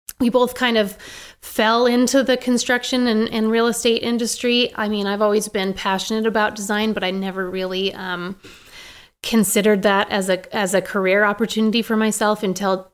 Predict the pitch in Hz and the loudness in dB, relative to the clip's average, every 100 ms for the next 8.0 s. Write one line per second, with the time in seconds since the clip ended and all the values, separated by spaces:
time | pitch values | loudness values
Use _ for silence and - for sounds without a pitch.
0 | - 202 185 185 185 - 190 185 185 185 | -6 -4 -2 -2 -4 -4 -6 -6 -6 -6
1 | 185 - 220 196 185 226 262 285 277 202 | -8 -8 -6 -4 -2 -2 -2 -2 -4 -6
2 | 202 202 196 190 190 190 190 - 202 190 | -4 -6 -6 -6 -6 -6 -6 -6 -6 -6
3 | 196 180 185 208 190 185 185 180 196 185 | -4 -4 -4 -6 -8 -6 -6 -8 -8 -8
4 | 185 202 190 185 - 185 180 180 180 - | -6 -4 -4 -4 -8 -8 -6 -8 -10 -10
5 | 202 185 - - 196 185 180 180 180 185 | -10 -8 -10 -10 -10 -8 -8 -6 -4 -4
6 | 190 185 - 226 220 294 277 247 208 220 | -6 -8 -4 -4 0 0 0 0 2 0
7 | 214 220 214 196 190 180 185 190 190 - | 0 -2 0 2 0 -2 -2 -2 -2 -10